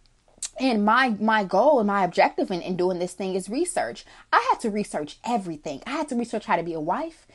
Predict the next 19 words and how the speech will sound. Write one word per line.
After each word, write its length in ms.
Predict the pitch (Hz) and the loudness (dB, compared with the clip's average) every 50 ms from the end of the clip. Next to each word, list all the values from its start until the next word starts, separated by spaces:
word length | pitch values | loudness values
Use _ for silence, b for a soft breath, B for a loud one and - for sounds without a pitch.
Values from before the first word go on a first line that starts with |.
| B B B | B B B
how 160 | B - 208 180 | B -4 -2 -2
to 60 | 170 | 0
be 120 | 180 170 | -2 -4
a 40 | 160 | -4
mom, 480 | 160 170 196 254 294 302 311 311 302 - b b | -4 -4 -2 -2 -2 -4 -6 -8 -12 -14 b b
how 100 | - 208 | -4 -4
to 80 | 190 180 | -2 -2
be 80 | 185 | -2
a 40 | 175 | -2
mom 260 | 180 180 156 165 156 | -2 -4 -6 -6 -6
of 100 | 147 160 | -6 -4
multiples, 680 | 175 214 262 330 320 311 302 247 262 277 285 285 285 - B B B | 0 2 2 2 2 0 -2 -2 0 0 -2 -2 -4 -8 B B B
how 220 | - 269 262 247 | -6 -4 -2 0
to 120 | 214 185 170 | 2 2 0
organize 640 | - - 247 247 214 220 214 208 196 190 180 180 185 | 2 4 2 4 4 2 2 0 0 -2 -2 -4 -4
myself 720 | 175 160 151 160 - - - - 311 294 294 294 294 294 - | -4 -4 -4 -6 -6 -8 0 4 6 6 6 6 4 2 0
and 140 | 208 190 190 | -2 0 0
my 140 | 170 170 170 | -2 -2 -4
thoughts. 380 | - - 254 247 240 240 240 | -2 0 2 4 4 2 0